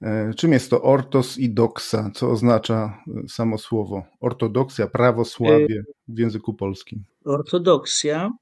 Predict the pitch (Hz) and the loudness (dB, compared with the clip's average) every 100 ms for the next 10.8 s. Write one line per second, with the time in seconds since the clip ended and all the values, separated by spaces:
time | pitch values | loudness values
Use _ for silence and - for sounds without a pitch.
0 | _ - 135 139 139 135 135 135 135 135 | _ -2 2 4 4 4 4 6 6 6
1 | 135 151 160 - 160 - 143 143 160 - | 6 6 4 2 0 4 4 4 0 2
2 | 160 156 165 165 151 - 170 165 165 - | 4 6 4 0 -6 0 2 4 2 0
3 | 160 160 160 170 170 175 170 165 165 - | 2 4 4 0 0 0 0 0 -2 4
4 | 214 202 - 127 139 160 170 170 170 165 | 4 4 2 0 0 -2 -2 0 0 2
5 | 185 180 180 165 165 180 185 185 180 _ | 0 0 0 0 2 2 2 0 -2 _
6 | _ _ _ _ _ - 147 151 180 170 | _ _ _ _ _ -2 0 4 4 4
7 | - 175 - 170 165 - - 208 185 - | -2 -2 2 2 4 2 4 4 4 6
8 | 160 151 147 143 139 143 143 - 147 147 | 6 6 4 0 0 0 0 -2 -2 2
9 | 143 151 151 147 - 139 143 147 139 143 | 2 4 2 2 -2 0 2 4 4 4
10 | 139 135 123 120 - 135 143 | 4 6 4 2 2 4 4